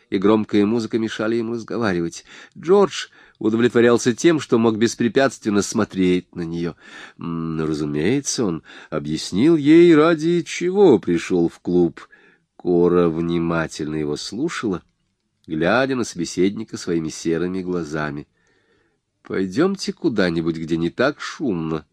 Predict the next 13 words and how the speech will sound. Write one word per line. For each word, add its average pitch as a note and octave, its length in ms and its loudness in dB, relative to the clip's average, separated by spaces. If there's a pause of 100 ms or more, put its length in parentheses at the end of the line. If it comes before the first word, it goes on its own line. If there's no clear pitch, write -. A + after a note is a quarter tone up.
(380)
предложила E2 480 2
она, G#2+ 240 0
оглядывая G#2 460 -2
собравшихся. - 720 -8 (1300)
Когда F#2 420 0
она G2 260 2
сказала, F#2+ 680 2 (580)
что - 260 -2
этот G2 420 2
вечер G#2 500 2
они F2+ 160 -2
проведут F2+ 400 -2
вместе, F2+ 720 -6